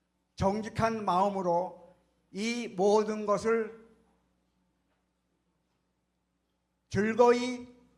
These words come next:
뒤어싸우며, 이제 내가 여기 있는 주의 백성, 백성이, 음, 주께 자원하여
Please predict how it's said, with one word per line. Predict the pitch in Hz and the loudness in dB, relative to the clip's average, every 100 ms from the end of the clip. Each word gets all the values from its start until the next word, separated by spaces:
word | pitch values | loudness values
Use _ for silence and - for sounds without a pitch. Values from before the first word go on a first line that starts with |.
| _ _ _ _ _ _ _ _ _ _ _ _ _ _ _ _ _ _ _ | _ _ _ _ _ _ _ _ _ _ _ _ _ _ _ _ _ _ _
뒤어싸우며, | 202 220 208 202 180 180 170 180 165 127 101 - _ _ _ _ _ _ _ _ _ _ _ | -2 0 0 0 2 2 0 -2 -2 -4 -12 -20 _ _ _ _ _ _ _ _ _ _ _
이제 | 185 185 247 233 233 - - | -14 -2 0 2 -2 -10 -16
내가 | 170 175 220 214 190 214 214 - _ _ _ _ _ _ _ _ _ | -10 -2 0 2 0 0 -4 -20 _ _ _ _ _ _ _ _ _
여기 | 185 202 240 240 | -2 -2 -4 -6
있는 | 220 226 233 240 220 | -6 -4 -4 -6 -12
주의 | - 214 220 214 - | -4 0 0 -2 -6
백성, | 190 185 - - 196 196 190 185 - - | -8 -8 -18 -6 -4 -4 -8 -10 -14 -12
백성이, | 196 208 - 214 196 220 262 254 - _ _ _ _ _ _ _ | -10 -8 -2 -2 -2 -6 -8 -12 -20 _ _ _ _ _ _ _
음, | 127 127 131 127 139 - | -18 -16 -16 -18 -20 -14
주께 | - - 247 247 240 - - _ _ _ _ _ _ _ _ _ _ | -12 0 2 2 -2 -14 -20 _ _ _ _ _ _ _ _ _ _
자원하여 | 165 185 202 214 220 220 226 214 | -2 0 2 2 0 0 -2 -4